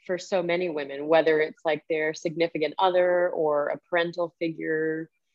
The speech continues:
uh, even a sibling, you know, like, who, who is standing by us or who protects us in, in those moments where we're, we're fighting or looking to survive.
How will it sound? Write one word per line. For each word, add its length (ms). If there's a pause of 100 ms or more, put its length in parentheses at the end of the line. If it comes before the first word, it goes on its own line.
(460)
uh, 260
even 200
a 60
sibling, 600
you 120
know, 260
like, 240 (260)
who, 580 (120)
who 280
is 400
standing 360
by 340
us 160
or 80
who 140
protects 580
us 180 (260)
in, 260
in 140
those 280
moments 420
where 220
we're, 300 (140)
we're 220
fighting 480
or 320
looking 340
to 120
survive. 540